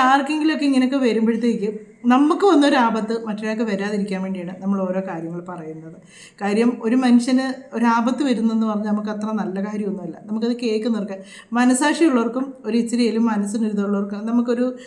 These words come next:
ആൾക്കാരോട് ഒരു സ്നേഹവും ഒക്കെ ഉള്ളവരാണെങ്കിൽ നമുക്ക് ഒരിക്കലും വേറൊരാൾക്ക് ഒരു ആപത്ത് വരാൻ നമ്മൾ ആഗ്രഹിക്കത്തില്ല. അപ്പം നമുക്ക് വരുന്ന അനുഭവങ്ങൾ നമ്മളിങ്ങനെ പറഞ്ഞു കഴിയുമ്പോഴത്തേക്ക് കുറച്ചേലും ആൾക്കാർക്ക് അത് മനസ്സിലാകും,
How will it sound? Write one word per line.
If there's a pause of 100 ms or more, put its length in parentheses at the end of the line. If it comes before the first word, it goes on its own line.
(140)
ആൾക്കാരോട് (180)
ഒരു (280)
സ്നേഹവും (100)
ഒക്കെ
ഉള്ളവരാണെങ്കിൽ
നമുക്ക്
ഒരിക്കലും
വേറൊരാൾക്ക്
ഒരു
ആപത്ത്
വരാൻ
നമ്മൾ
ആഗ്രഹിക്കത്തില്ല. (360)
അപ്പം
നമുക്ക്
വരുന്ന
അനുഭവങ്ങൾ (140)
നമ്മളിങ്ങനെ
പറഞ്ഞു
കഴിയുമ്പോഴത്തേക്ക്
കുറച്ചേലും
ആൾക്കാർക്ക്
അത്
മനസ്സിലാകും,